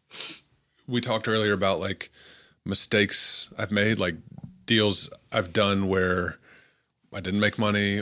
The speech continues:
or things didn't go as planned. Um, not having a property management plan, like, one hundred percent feeling very confident and cranking,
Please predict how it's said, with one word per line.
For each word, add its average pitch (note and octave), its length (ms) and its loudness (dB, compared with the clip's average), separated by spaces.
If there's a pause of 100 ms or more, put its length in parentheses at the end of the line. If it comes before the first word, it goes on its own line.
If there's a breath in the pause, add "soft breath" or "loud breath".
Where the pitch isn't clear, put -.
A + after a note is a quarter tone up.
or F#2 280 -4
things G2 260 -4
didn't G2+ 240 -4
go G2 140 2
as F#2+ 120 0
planned. F#2 600 -2 (720 soft breath)
Um, F#2 420 -4 (200)
not A2 340 2
having F#2+ 640 0 (720 soft breath)
a A#2 80 -8 (320)
property G2+ 380 0
management F#2+ 600 -2
plan, F2+ 600 -4 (220)
like, D#2+ 160 -10 (120)
one G#2 300 0
hundred F2+ 300 -4
percent F2+ 460 -2 (220)
feeling F2+ 640 -4
very F#2+ 360 0
confident F2+ 640 -6 (400)
and F2+ 500 -8 (140)
cranking, G#2+ 560 -2